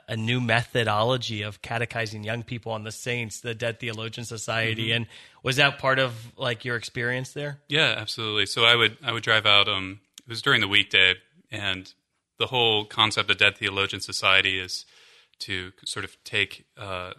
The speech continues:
Speaker 2: high school students outside the normal context of, like, school and, um, other parish events. And it's modeled after that, uh,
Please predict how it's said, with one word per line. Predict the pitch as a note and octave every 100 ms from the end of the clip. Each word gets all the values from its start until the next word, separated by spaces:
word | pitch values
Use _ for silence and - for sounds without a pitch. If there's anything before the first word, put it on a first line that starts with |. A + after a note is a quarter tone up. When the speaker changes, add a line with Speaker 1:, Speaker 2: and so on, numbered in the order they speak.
| _
Speaker 2:
high | - G#2+
school | - F#2+
students | - G#2 F#2+ F2 - _ _ -
outside | A2 - B2+ B2+ A#2+ G#2 - -
the | G2+
normal | G#2 G2 F#2
context | - A2 A2 G#2 G2 - - A2+
of, | F#2 F#2
like, | F2+ F2+ _ _ _ -
school | - G3 C3 F#2 F2+
and, | G2+ G2 F#2+ F#2 - -
um, | G2 F#2+ F#2+ A2
other | A2
parish | G2 G#2+ G2 -
events. | G#2 A#2 F2+ - - _ _ _ _ _ -
And | A2
it's | G#2 C3
modeled | A#2 A#2 A2
after | G#2+ G2+ - G#2
that, | G2 F#2+ G2
uh, | F#2+ G2+